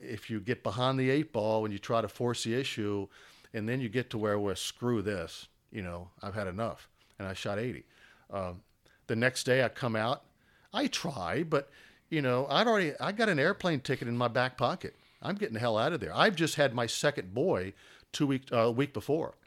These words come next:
so I had a reason to get the hell out of Dodge and go home. And, uh, so I go out, relaxed, I birdied the second hole, and I eagled the third. Game on. Now,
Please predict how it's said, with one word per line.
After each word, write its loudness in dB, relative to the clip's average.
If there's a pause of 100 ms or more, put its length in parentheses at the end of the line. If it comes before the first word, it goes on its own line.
(360)
so 2
I 8
had 4
a 4
reason 2
to -4
get -4
the -6
hell 2
out 0
of -4
Dodge -2
and -2
go 4
home. 2 (880)
And, 2
uh, 2 (920)
so 8 (1500)
I 2
go 4
out, 6 (160)
relaxed, 2
I 0
birdied 4
the -2
second 2
hole, 4
and 2
I 2
eagled 0
the -4
third. 2 (760)
Game -8
on. -12 (880)
Now, 0